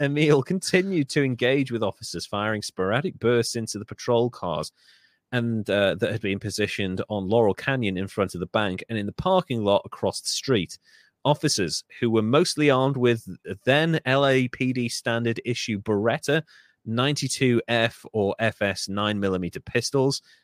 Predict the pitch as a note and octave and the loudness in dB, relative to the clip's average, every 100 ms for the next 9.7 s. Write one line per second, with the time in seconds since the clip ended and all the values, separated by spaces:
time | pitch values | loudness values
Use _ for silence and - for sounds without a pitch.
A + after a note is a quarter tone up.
0 | - - D3 E3 E3+ C#3+ C#3 B2+ C#3 B2 | -10 -6 0 0 0 2 2 2 0 0
1 | A#2 A#2 A2 G2+ - - - A#2 A#2 A2 | 2 2 2 -2 -2 -4 0 2 2 0
2 | - A2+ A2 - G#2 G2+ - - B2 - | 0 0 0 -2 2 2 0 -4 -4 -4
3 | A#2+ A#2 A2+ G#2+ G#2+ G#2 - - _ - | -2 0 4 4 4 -2 -6 -18 _ -14
4 | G2+ - C3+ C#3 C3 A#2+ A#2+ A#2 - B2 | -4 4 6 6 4 4 4 0 -2 -2
5 | - C3 - A#2 A2+ A2+ A2 G#2 - _ | -2 -2 0 0 2 0 0 -2 -4 _
6 | _ _ - D3+ C#3+ C#3+ C3 B2 C3 A#2+ | _ _ 4 6 6 2 0 0 0 2
7 | B2 - G#2 - G3+ - A2 G2+ F#2+ - | 0 -2 -6 -2 0 0 0 0 -2 -4
8 | - A2+ - D#3 E3 D#3 C3 - C#3 C3 | -4 -4 -2 0 0 0 -2 0 2 4
9 | A#2+ A2+ - C3+ C3+ C3 | 2 0 -2 0 2 2